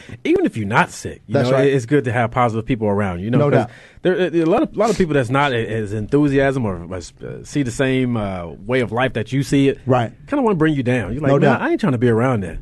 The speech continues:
Speaker 2: You know, the haters are gonna continue to hate, but let 'em hate. Just why you
Speaker 1: Yeah, yeah. I got a big,
Speaker 2: congratulate.
Speaker 1: I got a big jug of, uh, Haterade at my
Speaker 2: Haterade?
Speaker 1: house, and I keep it on, on chill too. Just in case somebody come by, you know, I'll make sure that, you know, I pour 'em a
Speaker 2: <laughs>
Speaker 1: cup before they come inside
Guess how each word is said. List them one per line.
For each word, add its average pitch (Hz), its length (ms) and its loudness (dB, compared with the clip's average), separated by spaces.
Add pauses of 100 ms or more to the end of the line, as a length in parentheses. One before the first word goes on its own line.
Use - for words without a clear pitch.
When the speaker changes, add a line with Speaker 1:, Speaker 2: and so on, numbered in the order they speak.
Speaker 2:
You 190 120 8
know, 175 100 6
the 160 80 4
haters 190 320 8
are 156 60 2
gonna 151 180 2
continue 147 400 2
to 123 80 2
hate, 143 320 -2
but 139 120 -2
let 160 140 2
'em 147 140 0
hate. 165 560 -2
Just 143 220 -2
why 151 160 0
you 143 180 2
Speaker 1:
Yeah, - 160 2
yeah. 127 340 2
I 247 60 4
got 359 140 2
a 170 80 8
big, 147 60 2
Speaker 2:
congratulate. 160 420 4
Speaker 1:
I 214 80 0
got 214 120 4
a 143 40 2
big 165 240 2
jug 151 240 2
of, 117 80 -4 (280)
uh, 113 80 -2
Haterade 110 480 2
at 107 120 -2
my 107 80 0
Speaker 2:
Haterade? 147 100 4
Speaker 1:
house, 156 140 0
and 175 160 2
I 220 80 4
keep - 260 0
it 175 80 0
on, 143 220 0 (160)
on 135 140 0
chill 120 340 2
too. 143 260 0 (500)
Just 370 160 4
in 381 100 0
case - 40 0
somebody 208 280 2
come 175 220 2
by, 120 260 2
you 120 100 2
know, 135 80 2
I'll 147 80 2
make 156 180 2
sure 160 220 2
that, 127 200 0
you 147 80 0
know, 120 80 4
I 113 100 4
pour 190 180 6
'em 202 160 6
a 202 40 2
Speaker 2:
<laughs> 202 80 -8
Speaker 1:
cup 220 140 4
before 185 220 -2
they 175 100 2
come 196 220 0
inside 170 480 2